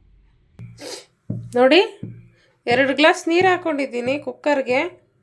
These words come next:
ಇದಕ್ಕೆ ಅವರೆಕಾಳು ಹಾಕ್ಕೊಳ್ಳೋಣ. ನೋಡಿ, ಅವರೆಕಾಳು ಹಾಕಿದ್ದೀನಿ. ಈಗ ಸೊಪ್ಪೇನಿದೆಯಲ್ಲ, ಸೊಪ್ಪು ಹಾಕ್ಕೊಳ್ಳೋಣ ಬನ್ನಿ. ನೋಡಿ, ಎರಡು ಗ್ಲಾಸ್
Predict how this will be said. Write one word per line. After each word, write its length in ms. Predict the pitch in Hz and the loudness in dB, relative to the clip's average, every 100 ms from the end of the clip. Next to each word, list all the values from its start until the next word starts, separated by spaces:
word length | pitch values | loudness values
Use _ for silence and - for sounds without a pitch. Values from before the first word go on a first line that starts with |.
| - - - _ _ _ _ - | -20 -20 -20 _ _ _ _ -12
ಇದಕ್ಕೆ 260 | 254 294 330 | -8 -2 4
ಅವರೆಕಾಳು 400 | 294 320 320 302 285 | 4 2 0 0 0
ಹಾಕ್ಕೊಳ್ಳೋಣ. 460 | 262 247 214 196 175 - _ _ _ - - - - _ _ _ - - - _ _ _ - | -2 -4 -4 -4 -6 -14 _ _ _ -20 -20 -20 -20 _ _ _ -20 -20 -20 _ _ _ -2
ನೋಡಿ, 200 | 240 302 370 - 220 | 2 2 2 -4 0
ಅವರೆಕಾಳು 380 | 240 294 294 269 | 2 4 4 4
ಹಾಕಿದ್ದೀನಿ. 500 | 240 233 208 220 269 381 - _ _ _ _ _ - | 2 -2 -6 -2 0 -2 -8 _ _ _ _ _ -10
ಈಗ 80 | 254 294 | -2 2
ಸೊಪ್ಪೇನಿದೆಯಲ್ಲ, 840 | 277 - 339 320 294 233 240 269 269 269 | 2 2 0 2 0 0 2 2 2 0
ಸೊಪ್ಪು 260 | 254 - 262 | -4 0 0
ಹಾಕ್ಕೊಳ್ಳೋಣ 480 | 254 226 202 185 190 | 0 -4 -4 -4 -6
ಬನ್ನಿ. 200 | 190 185 180 _ _ _ - - - - - - _ _ - 247 | -8 -10 -14 _ _ _ -20 -20 -20 -20 -20 -20 _ _ -2 6
ನೋಡಿ, 200 | 269 349 381 - - - 226 | 8 8 4 -4 -18 -6 0
ಎರಡು 160 | 247 247 | 0 2
ಗ್ಲಾಸ್ 280 | 254 269 | 4 4